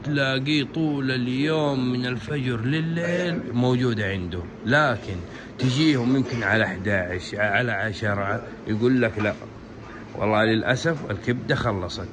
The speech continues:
يا سلام، والله ما شاء الله، يعني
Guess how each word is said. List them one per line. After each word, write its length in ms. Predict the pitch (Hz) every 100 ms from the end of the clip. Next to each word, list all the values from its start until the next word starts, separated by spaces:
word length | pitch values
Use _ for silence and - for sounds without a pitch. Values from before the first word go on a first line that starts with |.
| -
يا 160 | 101 110
سلام، 880 | - 101 98 95 92 95 113 135 98
والله 560 | 95 98 101 120 113 107
ما 180 | 107
شاء 200 | 101 120
الله، 240 | 117 120 120 - - - -
يعني 460 | 139 165 165 165